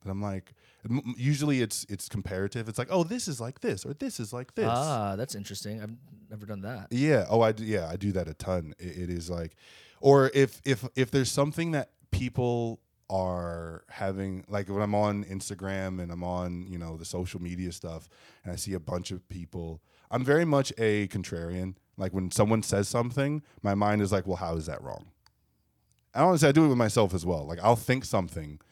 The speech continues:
Speaker 1: and I'm like, "I think this
Speaker 2: Yeah.
Speaker 1: is a thing." And my brain's like, "Well, how are you wrong?"
Speaker 2: Yeah.
Speaker 1: I'm like, "Oh, how am I wrong?" And then I start thinking of all those things.
Speaker 2: Yeah.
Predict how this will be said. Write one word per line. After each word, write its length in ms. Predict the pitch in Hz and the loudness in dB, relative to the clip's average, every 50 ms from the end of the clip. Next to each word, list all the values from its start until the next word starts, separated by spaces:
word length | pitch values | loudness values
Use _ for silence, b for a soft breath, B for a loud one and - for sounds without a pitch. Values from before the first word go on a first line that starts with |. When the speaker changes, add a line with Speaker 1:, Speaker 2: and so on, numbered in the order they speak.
| b b b b b | b b b b b
Speaker 1:
and 80 | 107 | -2
I'm 40 | 104 | 0
like, 140 | 110 120 127 | 0 2 0
"I 60 | 151 | 0
think 200 | 147 - 311 285 | -2 -2 -2 -2
this 140 | - 240 202 | 0 -2 -2
Speaker 2:
Yeah. 60 | 190 | -2
Speaker 1:
is 80 | 170 156 | -2 -4
a 60 | 151 | -4
thing." 320 | - - 220 175 117 104 | 0 0 0 0 0 0
And 80 | 104 110 | 0 0
my 80 | 117 107 | 2 2
brain's 240 | 110 131 127 117 | 2 2 2 4
like, 200 | 127 120 113 98 | 2 2 2 2
"Well, 140 | 110 113 107 | 2 2 2
how 160 | 113 113 110 | 6 6 8
are 60 | 107 101 | 8 8
you 140 | 98 90 | 6 4
wrong?" 340 | 87 104 139 143 - 107 95 _ - | 0 -2 -4 -4 -6 -10 -14 _ -18
Speaker 2:
Yeah. 100 | 107 95 b b b b b b b b | -18 -18 b b b b b b b b
Speaker 1:
I'm 80 | 92 | -4
like, 180 | 92 92 87 - _ _ _ _ _ - - | -4 -4 -4 -6 _ _ _ _ _ -12 -10
"Oh, 440 | 90 80 80 85 101 101 85 - - - | -8 -6 -4 -4 -4 -4 -6 -10 -12 -12
how 180 | - 85 76 | -12 -8 -6
am 160 | 92 131 156 117 | -6 -4 -4 -6
I 80 | - | -6
wrong?" 240 | - 76 67 62 85 | -8 -10 -10 -8 -6
And 80 | 87 98 | -4 -2
then 60 | 98 | -2
I 40 | - | 0
start 160 | - 110 98 | 0 0 0
thinking 160 | - 110 104 | 2 0 2
of 80 | 101 95 | 4 4
all 140 | 95 92 87 | 4 4 4
those 280 | 90 98 104 104 98 | 2 0 0 0 -2
things. 280 | - 87 78 69 - - | -4 -8 -10 -12 -12 -8
Speaker 2:
Yeah. 240 | 120 120 135 143 | -6 -4 -4 -4